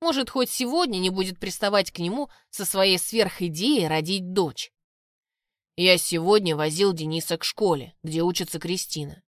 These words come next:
Мы немного поговорили, хоть дочь и куксилась, но со мной пообщалась. С братом пока знакомиться не хочет, но это дело времени".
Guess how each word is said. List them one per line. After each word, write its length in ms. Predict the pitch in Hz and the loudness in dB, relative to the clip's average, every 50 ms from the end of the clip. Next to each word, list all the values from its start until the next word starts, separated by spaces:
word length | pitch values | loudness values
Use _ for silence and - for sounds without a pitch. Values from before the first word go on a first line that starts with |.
| _ _ _ _ _ _ - | _ _ _ _ _ _ -8
Мы 160 | 247 285 269 | -4 -2 0
немного 500 | 220 185 185 185 190 196 190 180 175 165 | 2 2 2 2 4 4 4 4 2 0
поговорили, 760 | - 170 156 170 170 175 175 175 196 233 233 190 156 143 - _ _ _ _ _ _ | -2 -2 -4 -2 0 2 2 2 2 2 2 0 -2 -4 -6 _ _ _ _ _ _
хоть 300 | _ - - 175 165 170 | _ -8 -6 -4 -4 -2
дочь 240 | 175 190 180 - - | -2 -2 0 0 -2
и 40 | 175 | -2
куксилась, 680 | 165 - 254 285 - - - - 160 160 151 - - | -2 -4 -6 -4 -4 -4 -4 -2 0 0 0 -2 -4
но 160 | 175 170 165 | -4 -2 -2
со 180 | 156 - 160 156 | -2 -2 -2 -2
мной 220 | 160 170 180 185 | -2 -2 -2 -2
пообщалась. 760 | 170 - 180 196 190 - - 170 147 131 127 135 - - - _ _ _ _ _ _ _ - | 0 2 0 2 0 -2 -4 -4 -4 -6 -8 -10 -14 -16 -20 _ _ _ _ _ _ _ -12
С 100 | 170 180 | -8 -2
братом 420 | 175 202 214 233 226 - 165 151 | 4 6 8 8 6 4 0 -4
пока 180 | 160 151 - 160 | -4 -4 -6 -4
знакомиться 560 | 160 175 170 165 185 180 175 170 - - 175 | -2 -2 -2 0 0 -2 -2 -2 -4 -6 -4
не 120 | 170 165 | -4 -4
хочет, 440 | 160 - 220 247 240 - 240 - _ _ _ _ _ _ _ _ - | -2 0 0 0 0 0 -4 -10 _ _ _ _ _ _ _ _ -6
но 200 | 165 156 160 170 | -4 -2 0 0
это 220 | 175 175 - 160 | 0 0 -2 -4
дело 300 | 156 160 170 160 160 165 | -4 0 0 2 2 2
времени". 580 | 165 185 202 208 180 147 139 143 139 - _ | 2 2 2 2 0 0 -4 -10 -14 -18 _